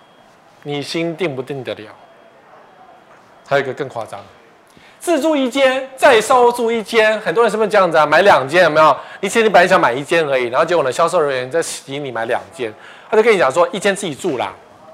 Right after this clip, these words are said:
然后一间拿去收租啦，然后收租利息去 cover 那个房贷，然后你就可以养得到房子啊。所以你买两间最划算，然后你当房东，隔壁就是你的房客，多好，可以就近照顾什么巴拉巴拉巴拉，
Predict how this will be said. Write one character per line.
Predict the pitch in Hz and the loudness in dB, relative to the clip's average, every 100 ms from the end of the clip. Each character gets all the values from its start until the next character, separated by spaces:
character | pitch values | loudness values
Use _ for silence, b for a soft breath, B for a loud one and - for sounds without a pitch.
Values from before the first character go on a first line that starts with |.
| - _ | -20 _
然 | 151 | 2
后 | 175 | 2
一 | |
间 | 196 | 2
拿 | 185 | 2
去 | 160 185 | 2 2
收 | 185 165 | 2 2
租 | 160 160 | 0 0
啦， | 156 120 B B - | 4 4 B B 2
然 | 175 | 4
后 | |
收 | 190 202 | 6 4
租 | 196 196 | 6 2
利 | 190 202 | 0 -2
息 | 156 147 143 | -4 -8 -8
去 | 185 | -8
cover | - 180 156 131 | 2 4 4 0
那 | |
个 | 160 | 0
房 | 151 123 131 | 0 -2 0
贷， | 170 131 | 2 2
然 | 123 | 2
后 | 156 | -2
你 | |
就 | 131 | -2
可 | 165 | -4
以 | 143 | -4
养 | 123 104 | -4 -6
得 | |
到 | 135 147 | 0 0
房 | 127 110 | 0 -6
子 | 123 120 | -8 -8
啊。 | 110 B - | -8 B -4
所 | 233 | 0
以 | |
你 | 233 | 0
买 | 185 | 0
两 | 196 156 | 2 2
间 | 123 160 | 0 -4
最 | 170 220 | 2 2
划 | 165 127 139 | 2 0 0
算， | 202 160 B B | 2 0 B B
然 | 170 | 0
后 | 196 | 2
你 | |
当 | 151 208 | 4 2
房 | 208 160 | 2 0
东， | 185 190 | 0 0
隔 | 156 151 | 0 -2
壁 | 202 | -2
就 | 180 | -6
是 | 202 | -8
你 | 170 | -8
的 | 123 | -6
房 | 123 131 | -6 -6
客， | - 180 | -4 -4
多 | 185 190 | 2 2
好， | 196 131 | 2 -4
可 | 120 | -4
以 | 156 | -6
就 | 165 | -6
近 | 143 143 | -8 -6
照 | 135 135 | -2 -2
顾 | 143 | -4
什 | 127 | -10
么 | 101 | -12
巴 | - 110 | -8 -6
拉 | |
巴 | 113 | -6
拉 | 110 | -8
巴 | 107 | -8
拉， | 113 | -12